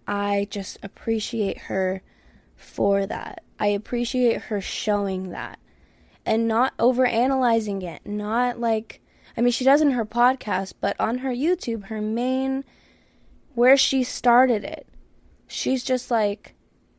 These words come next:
"You're either gonna understand that I started this when I was seventeen and I'm twenty years old now." And I think we have to allow people the space to change, because even when she was in this, like,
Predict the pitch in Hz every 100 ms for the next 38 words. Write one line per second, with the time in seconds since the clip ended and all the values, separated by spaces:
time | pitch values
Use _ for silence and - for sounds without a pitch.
0 | _ 202 208 247 262 285 269 247 226 208
1 | 208 202 220 240 - 202 196 208 240 294
2 | 311 - _ _ _ - _ _ _ _
3 | _ _ - 220 226 233 - 226 220 220
4 | 226 214 - 214 202 196 202 - 208 202
5 | 220 - 208 202 196 208 202 - 214 208
6 | 208 196 196 - - - - 240 _ _
7 | _ _ _ _ _ _ _ _ _ _
8 | _ _ _ _ - 202 202 202 202 -
9 | - _ _ _ - _ _ _ _ _
10 | _ _ 220 - 233 254 269 269 240 226
11 | 233 247 226 208 196 190 196 226 220 214
12 | 196 - 190 196 - 202 - - 214 202
13 | 190 190 - 208 208 - 240 277 254 226
14 | 220 226 208 202 208 202 - 196 -